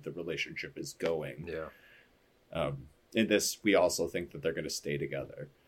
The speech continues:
Speaker 1: But yeah, it's, these three movies are these two people talking in their own little world and trying to figure out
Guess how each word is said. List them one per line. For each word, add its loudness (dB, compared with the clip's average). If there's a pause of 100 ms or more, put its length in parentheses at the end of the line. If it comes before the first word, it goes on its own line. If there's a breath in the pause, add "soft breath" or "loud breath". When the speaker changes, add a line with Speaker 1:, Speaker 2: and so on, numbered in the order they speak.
(1040 soft breath)
Speaker 1:
But 12
yeah, 12
it's, 4 (100)
these 4
three 12
movies 8
are 8
these 0
two -4
people -2
talking 4
in -4
their 0
own -4
little -4
world -2 (540 soft breath)
and -2
trying 2
to -2
figure 0
out 2